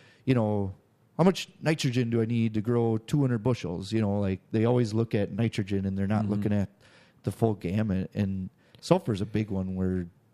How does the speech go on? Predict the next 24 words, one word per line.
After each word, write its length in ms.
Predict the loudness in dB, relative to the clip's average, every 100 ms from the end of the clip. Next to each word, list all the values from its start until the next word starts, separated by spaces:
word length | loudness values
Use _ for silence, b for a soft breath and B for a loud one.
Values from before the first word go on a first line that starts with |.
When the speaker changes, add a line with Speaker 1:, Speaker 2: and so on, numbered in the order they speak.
| _ -10
Speaker 1:
if 180 | -10 -10 _ _ _ -4
you 120 | -2
can 220 | 0 -2
really 340 | 2 2 4 2
overdo 420 | 0 0 0 0
nitrogen 880 | 0 -2 -2 -6 -2 -2 -2 -6 -8 _ _ -10
in 120 | -8
comparison 640 | -6 -2 0 0 -2 -6
to 80 | -6
sulfur, 680 | -6 -4 -6 -6 -6 -6 -8 b b b -4
and 140 | -2
it's 220 | -2 -8 -10
not 280 | -4 -4 -4
helping, 600 | -8 -6 -6 -8 -12 -12 -18 _
you 100 | -6
know, 100 | -4
you, 180 | -2 -2 -2
you 120 | -8
could 180 | -8 -16 _ -6
reduce 380 | 0 2 2 -2
your 100 | -2
units 260 | -2 -4
of 60 | -2
nitrogen, 520 | -4 -4 -8 -8 -8